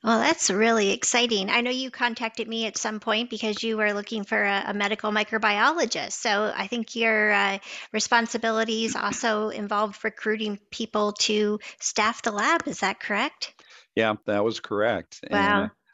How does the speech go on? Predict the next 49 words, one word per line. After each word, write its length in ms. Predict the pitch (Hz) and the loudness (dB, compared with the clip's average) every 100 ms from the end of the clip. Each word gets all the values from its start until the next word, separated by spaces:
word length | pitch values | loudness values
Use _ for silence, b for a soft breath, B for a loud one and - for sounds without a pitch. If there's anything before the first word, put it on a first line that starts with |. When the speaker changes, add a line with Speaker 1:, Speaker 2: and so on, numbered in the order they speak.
| _ | _
Speaker 2:
I 40 | - | 0
reached 380 | 120 117 - | 0 0 0
out 220 | 107 104 - | 2 2 0
broadly 520 | 98 98 107 104 90 | 0 0 0 -4 -6
to 140 | - | -6
lots 340 | 98 98 104 85 | -4 -4 -4 -8
of 80 | |
people, 340 | - 104 - 95 | -6 -6 -4 -4
and 80 | 92 | -4
I 60 | |
really 320 | 92 113 104 | 0 2 4
Speaker 1:
Mm-hmm. 100 | 98 | 2
Speaker 2:
appreciate 480 | 101 104 - 104 90 | 0 -2 0 0 0
your 160 | 67 95 | -4 -6
help. 340 | 101 87 - | -2 -4 -2
It 140 | 95 82 | -4 -2
was 320 | 98 95 87 | 0 0 0
helpful. 560 | 92 92 87 - 82 - B B - | -2 -2 -4 -10 -12 -14 B B 4
Speaker 1:
Oh, 100 | 233 | 6
Speaker 2:
And 100 | 240 | 6
the 40 | 196 | 6
Speaker 1:
good, 80 | |
Speaker 2:
other 220 | 131 - 107 | 6 6 2
Speaker 1:
good. 100 | - | 2
Speaker 2:
thing 260 | 127 117 | 2 2
that 140 | 110 101 | 0 0
happened 480 | 107 101 - 104 | -2 -2 -4 -6
is 260 | 104 98 - 107 | -6 -6 -4 -2
that 260 | 101 98 _ _ _ | -2 -4 _ _ _
w-, 180 | 113 110 _ | -14 -14 _
as 260 | 110 113 110 | -2 -2 -2
we 140 | 131 | 0
were 260 | 120 110 95 - 123 | 2 0 -2 -10 -6
developing 560 | 101 92 147 202 - | -2 2 2 2 0
our 120 | 113 98 | 0 -2
plan 400 | - 117 120 123 | -4 -4 -2 -4
to 120 | 90 | -6
expand 520 | 82 - - 101 113 | -8 -6 -2 0 0
our 160 | 92 85 | -2 -4
laboratory, 760 | 95 95 98 98 - 90 85 90 | -4 -4 -2 -6 -6 -10 -10 -10
which 220 | 92 - | -10 -10
is 100 | 113 | -6
just 320 | - 151 - | -2 -2 -2
for 80 | 120 | -4
the 80 | 104 | -2
use 300 | 95 90 - | -2 -4 -6
of 80 | 82 | -8
the 80 | |
hospital, 680 | 78 85 80 - 65 67 | -8 -8 -10 -12 -12 -12